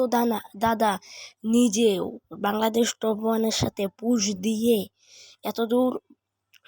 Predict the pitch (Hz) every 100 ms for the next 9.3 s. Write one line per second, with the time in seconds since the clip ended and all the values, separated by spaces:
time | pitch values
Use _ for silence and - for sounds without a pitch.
0 | _ - 214 220 208 233 208 214 - 233
1 | 220 208 208 190 190 180 156 - _ _
2 | _ - 226 220 220 220 - 214 233 226
3 | 247 220 220 214 214 208 - 202 180 180
4 | 196 190 190 180 _ _ - - - -
5 | - _ - 220 - _ - - 233 247
6 | 240 247 240 240 233 220 220 208 247 262
7 | 277 - - _ 214 214 226 233 233 -
8 | 233 226 208 233 220 220 202 240 233 -
9 | 214 196